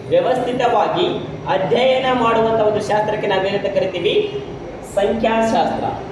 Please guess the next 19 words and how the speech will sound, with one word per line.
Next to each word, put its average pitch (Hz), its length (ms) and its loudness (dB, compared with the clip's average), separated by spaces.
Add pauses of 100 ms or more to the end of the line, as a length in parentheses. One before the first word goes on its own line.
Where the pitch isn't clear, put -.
(180)
ಅಂದ್ರೆ 180 360 2 (300)
ಸಂಖ್ಯೆಗಳ 247 600 2 (140)
ಕುರಿತು 247 540 2 (560)
ವ್ಯವಸ್ಥಿತವಾಗಿ 247 840 2
ಅಧ್ಯಯನ 240 600 2
ಮಾಡುವಂತ 226 420 2
ಒಂದು 208 400 0
ಶಾಸ್ತ್ರಕ್ಕೆ 196 480 -2
ನಾವೇನಂತ 185 320 0
ಕರಿತೀವಿ? 185 360 0
ಒಂದು 175 140 2
ಪದ್ಧತಿಗೆ 202 440 0
ಏನಂತ 190 160 0
ಕರಿತೀವಿ 175 460 0
ನಾವು? 175 560 2 (400)
ಸಂಖ್ಯಾ 214 420 2
ಪದ್ಧತಿ 185 400 2
ಅಂತೇಳಿ 220 340 0
ಕರಿತೀವಿ. 143 480 -2